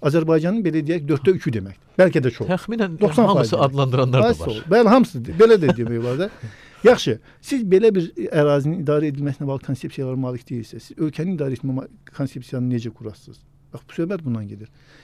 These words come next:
Speaker 1: Yəni, mənim üçün də o sual maraqlıdır. Sizin üçün nə maraqlıdır onda? Əgər bu mövzu sizin üçün maraqlı deyilsə, sizin üçün nə maraqlıdır? Yəni, o partiyanın bir çoxunu, yəni, biz zaman-zaman bələdiyyə məsələlərində işləmişik,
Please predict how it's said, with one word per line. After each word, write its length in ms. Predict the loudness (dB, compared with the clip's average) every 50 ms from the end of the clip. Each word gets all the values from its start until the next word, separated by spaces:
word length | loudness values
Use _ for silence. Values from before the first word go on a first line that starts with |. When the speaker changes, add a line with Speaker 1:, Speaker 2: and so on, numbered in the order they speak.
| _ -4
Speaker 1:
Yəni, 220 | -4 -4 -4 -6 -12 -20 -20 -12 -6 0
mənim 380 | 4 6 6 8 6 6 4
üçün 140 | 2 0 -2
də 20 |
o 80 | -2 -2
sual 240 | -4 -4 -4 -4 -4
maraqlıdır. 400 | -4 -6 -6 -8 -10 -12 -10 -6
Sizin 160 | -4 -4 -2
üçün 160 | 2 4 6
nə 80 | 6 8 8
maraqlıdır 400 | 6 6 4 2 -2 -4 -6 -6
onda? 160 | -6 -8 -6 -2
Əgər 240 | 2 2 2 2 2 2
bu 100 | 4 6
mövzu 240 | 6 6 6 4
sizin 240 | 0 -4 -4 -4 -2
üçün 140 | -2 -2 -2
maraqlı 240 | -2 -4 -4 -6 -6
deyilsə, 380 | -6 -6 -8 -10 _ -20 -20 -20 _ _ _ _ _ _ _ _
sizin 240 | _ -10 -10 -8 -6
üçün 140 | -6 -6 -6
nə 20 | -4 -6
maraqlıdır? 400 | -8 -10 -12 -18 -20 -20 -20 _ _ _ _ _ _ _ _ _ -4
Yəni, 200 | -2 0 0 0 2
o 80 | 0 0
partiyanın 460 | 2 2 0 0 0 -2 -4 -2 -4
bir 100 | -4 -6 -6 -8
çoxunu, 240 | -8 -6 -6 -6
yəni, 160 | -6 -8 -8 -10
biz 160 | -12 -12 -10 -4 0 0
zaman-zaman 640 | 2 4 4 4 4 2 2 0 0 -2 -4 -8 -12 _ _ _ -20 -20 -6 0 2
bələdiyyə 320 | 4 4 4 6 4 4 4 2
məsələlərində 320 | 0 -2 -4 -4 -4 -4 -6 -6
işləmişik, 400 | -4 -4 -2 -2 -4 -6 -10